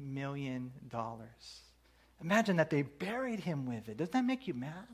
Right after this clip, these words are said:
You're like, "Man, I would just," his coffin was worth thirteen million dollars. His face, the, you guys have seen the, the, the gold face mask, uh, four hundred and seventy-six thousand dollars.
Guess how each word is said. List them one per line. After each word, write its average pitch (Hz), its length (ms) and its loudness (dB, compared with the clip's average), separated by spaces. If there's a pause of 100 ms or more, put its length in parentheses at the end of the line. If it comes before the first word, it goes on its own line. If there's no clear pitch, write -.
(840)
You're 233 100 6
like, 240 120 4
"Man, 220 220 4
I 190 160 2
would 220 160 -2
just," - 280 -10 (1080)
his 147 180 -2
coffin 202 880 6
was 139 240 -4
worth 143 240 2 (160)
thirteen 160 600 0
million 160 640 -4
dollars. 139 560 -2
His 131 260 -2 (240)
face, 156 600 0
the, 123 80 -4
you 139 240 -2
guys 208 160 8
have 156 140 4
seen 165 440 -2
the, 127 100 -4 (300)
the, 123 340 -6
the 113 380 -4
gold 127 320 -4 (140)
face 139 360 -4
mask, 147 400 -2 (420)
uh, 123 280 2
four 147 240 -2
hundred 147 240 0
and 131 120 -4
seventy-six 135 760 -6
thousand 127 500 -8
dollars. 123 640 -14